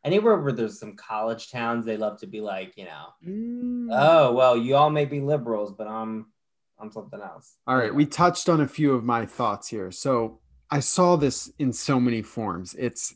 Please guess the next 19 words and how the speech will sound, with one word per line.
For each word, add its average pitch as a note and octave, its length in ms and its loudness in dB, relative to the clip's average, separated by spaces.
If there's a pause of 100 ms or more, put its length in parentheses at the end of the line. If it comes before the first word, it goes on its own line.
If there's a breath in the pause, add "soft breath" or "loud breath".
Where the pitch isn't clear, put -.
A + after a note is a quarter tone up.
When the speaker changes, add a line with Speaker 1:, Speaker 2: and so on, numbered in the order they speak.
Speaker 2:
Eric, C3 320 2
you C3 80 2
were B2 100 2
right. G#2+ 300 0 (480 soft breath)
They've A#2 200 -2
got A2+ 460 -2 (1200)
the B2+ 580 4 (420)
old F3+ 540 6 (200)
trendy C#3+ 680 0
board A#2 340 -2
shorts G2+ 400 -8
on, G2 260 -6
the A#2 80 -8
ones C3 260 2
that B2+ 100 2
are, A#2+ 80 4
like, G#2+ 320 -2
too E3+ 320 2
long. G2+ 460 -2